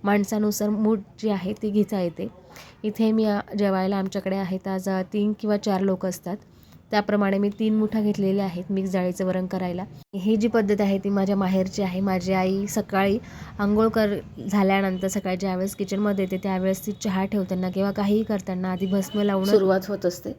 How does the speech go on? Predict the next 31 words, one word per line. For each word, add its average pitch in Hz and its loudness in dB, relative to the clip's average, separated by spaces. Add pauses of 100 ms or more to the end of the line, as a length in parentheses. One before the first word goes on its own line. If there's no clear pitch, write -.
(180)
आणि 175 2
किचनमध्ये 190 0
अन्नपूर्णा 185 0
मातेचा 180 0
फोटो 185 -4
असायलाच 180 -2
हवा 170 -4 (600)
आणि 185 2 (100)
तो 190 4
की 196 -2
आता 190 2
माझ्या 175 2
किचनमध्ये 180 2
नाही 185 2
आहे. 175 0
मी 185 0
आता 180 -2
लवकरच 180 2
घेईल 175 -4
कारण 180 -2
की 180 -8
माझ्या 185 0
घराचं 180 2
रिनोव्हेशन 180 2
बरंच 180 2
बाकी 180 -4
आहे, 185 -4 (300)
ते 208 -6
पूर्ण 196 0
झाल्यानंतर 180 0
मी 190 -2